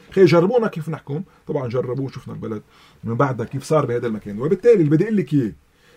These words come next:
أنا ماني شايف إنه قادرين هن يحطوا إيدهم على البلد مدءا من رئاسة الجمهورية، وماني شايف إلا رئيس توافقي. وأنا بقول لك إياه، أخطأ السيد نصر الله كتير إنه حط، إذا بدك، كل هيلته اللي أنت إذا بتحكي مع صحافي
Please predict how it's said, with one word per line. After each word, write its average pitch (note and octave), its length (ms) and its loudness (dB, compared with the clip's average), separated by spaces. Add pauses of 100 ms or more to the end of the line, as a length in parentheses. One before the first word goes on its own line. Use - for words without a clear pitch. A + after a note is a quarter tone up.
(140)
أنا G3 140 4
ماني B3 260 2
شايف G3+ 520 4
إنه D3+ 160 -4
قادرين E3 380 0
هن E3+ 140 -4
يحطوا D#3 300 -6
إيدهم C#3+ 280 -4
على B2+ 160 -6
البلد C3 380 -4
مدءا C3+ 220 -4
من B2 220 -8
رئاسة A2+ 260 -4
الجمهورية، G#2 540 -10 (400)
وماني A3 360 2
شايف G3+ 520 2
إلا C4+ 580 4 (460)
رئيس F3 440 -4
توافقي. D#3 520 -2
وأنا A3+ 220 2
بقول G3+ 180 -2
لك F#3+ 160 -8
إياه، G#3 280 0 (260)
أخطأ G3 280 -4
السيد D3+ 340 -6
نصر C#3+ 200 -8
الله D#3 160 -6
كتير D#3 360 -10 (380)
إنه D3+ 240 -6
حط، G3+ 360 -4
إذا D3+ 140 4
بدك، C3 380 0 (360)
كل G#3 140 2
هيلته F#3 280 4
اللي C#3+ 120 -4
أنت D3+ 140 -4
إذا B2+ 140 -6
بتحكي D#3 280 -8
مع B2+ 80 -6
صحافي C3+ 600 -8